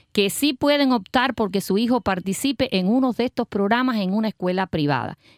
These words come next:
que sí estamos abiertos para ellos, que ahora precisamente, aprovechando estas vacaciones, si lo desean,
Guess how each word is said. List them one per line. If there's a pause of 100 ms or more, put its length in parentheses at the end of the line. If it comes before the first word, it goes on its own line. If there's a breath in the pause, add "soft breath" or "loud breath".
que
sí
estamos
abiertos
para
ellos,
que
ahora
precisamente, (220 soft breath)
aprovechando
estas
vacaciones,
si
lo
desean,